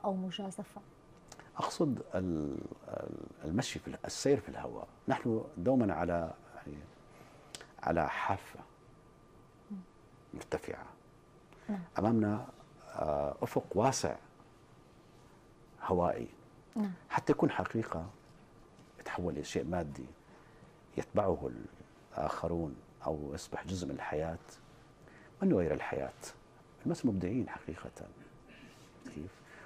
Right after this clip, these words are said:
Speaker 2: هم اللي يقفز أحيانا بعكس هذا الاتجاه، يصبح حقيقة نحو ما وصل إليه. لولا هؤلاء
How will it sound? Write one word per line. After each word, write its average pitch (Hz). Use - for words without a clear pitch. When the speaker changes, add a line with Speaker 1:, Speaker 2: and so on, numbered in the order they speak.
Speaker 2:
هم 151
اللي 131
يقفز -
أحيانا 98
بعكس -
هذا -
الاتجاه، -
يصبح -
حقيقة -
نحو -
ما -
وصل -
إليه. -
لولا 127
هؤلاء 98